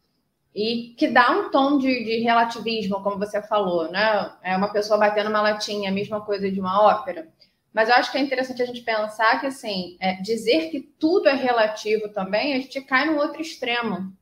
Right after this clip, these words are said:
né? E eu tenho muito receio disso. A gente pretende desfazer essas hierarquias.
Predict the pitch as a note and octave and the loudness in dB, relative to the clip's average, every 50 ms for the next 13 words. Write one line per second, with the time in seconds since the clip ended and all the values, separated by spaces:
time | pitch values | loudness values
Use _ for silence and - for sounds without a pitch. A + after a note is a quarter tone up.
0 | _ _ _ _ _ _ _ _ _ _ _ G#3 G3 G3+ G#3 G#3 G#3 G#3 - A3 | _ _ _ _ _ _ _ _ _ _ _ -4 -2 2 2 2 2 2 0 -2
1 | A3+ A#3+ A#3+ D4 C#4 D#4+ C#4+ C#4+ C4+ C4+ - - A#3+ B3 A#3+ A3+ G3 G3 G3 F3+ | -2 0 0 -2 0 0 2 2 0 0 0 -2 -2 -2 -2 -2 -4 -2 -2 -2
2 | F3 F3+ - E3 - - _ _ _ _ _ _ - - F#3 G3+ G#3 - - - | -2 -2 -4 -8 -12 -16 _ _ _ _ _ _ -10 -8 -6 -4 -4 -4 -6 -8
3 | - - - A3 A3+ A#3 - A#3+ A#3 B3+ D4 D4 C4 C#4 C4 B3+ - - - - | -8 -6 -2 -2 -2 0 2 2 2 4 4 4 4 2 0 0 -4 -12 -10 -8
4 | A#3+ - - B3+ A#3 A3 G#3 G3+ A#3+ C4+ D#4 D#4+ D#4+ C#4 C4 B3+ C4 B3 B3 B3+ | -8 -4 -2 2 2 2 4 4 4 4 6 6 4 2 2 2 2 2 2 0
5 | B3+ - - - A#3 A#3 A3 G#3 F#3+ F3 F3 F#3 F3+ - | -2 -4 -10 -10 -6 -4 -2 0 0 0 -2 -4 -8 -16